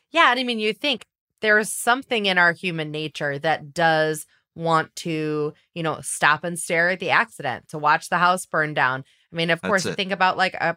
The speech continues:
Speaker 1: not that long ago, people would go to hangings. They would go to, you know, the deaths of people who were being torn apart, <laughs> you know?
Speaker 2: It's, it's in our nature, but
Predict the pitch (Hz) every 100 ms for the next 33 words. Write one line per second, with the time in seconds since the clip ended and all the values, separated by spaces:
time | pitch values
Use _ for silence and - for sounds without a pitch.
0 | _ _ 160 156 180 208 208 202 185 175
1 | 269 277 160 143 143 185 _ _ 214 220
2 | 233 233 220 226 226 214 247 147 110 139
3 | 160 160 175 170 170 185 - 180 175 175
4 | 175 - 170 151 143 143 _ _ - 156
5 | 147 156 170 - 175 147 143 _ - 175
6 | 170 165 165 165 160 165 156 160 165 -
7 | _ - 170 190 226 269 139 _ - 185
8 | - 214 - 208 208 247 285 175 - 196
9 | - 220 233 190 160 135 98 - 92 90
10 | _ _ - 113 233 247 117 113